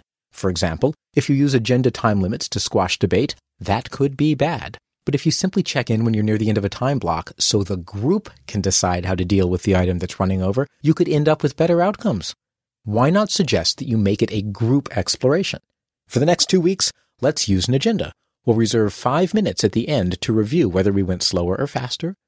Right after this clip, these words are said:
whether we produced more or less than usual, and how much fun it was. Then schedule an agenda item at the end of each meeting where you review the meeting and decide whether your tweaks to the process made things go better or worse. As usual,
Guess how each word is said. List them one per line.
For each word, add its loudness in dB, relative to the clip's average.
whether 0
we 2
produced 0
more 0
or 0
less 0
than 0
usual, 0
and 0
how -8
much -6
fun 0
it -4
was. -8
Then 0
schedule 0
an 4
agenda 0
item -4
at -4
the 0
end 2
of 0
each 0
meeting 0
where 2
you 2
review 0
the 2
meeting 0
and 0
decide 2
whether 2
your 2
tweaks -4
to -4
the 2
process 0
made 0
things 0
go 0
better 2
or 0
worse. -2
As 0
usual, 2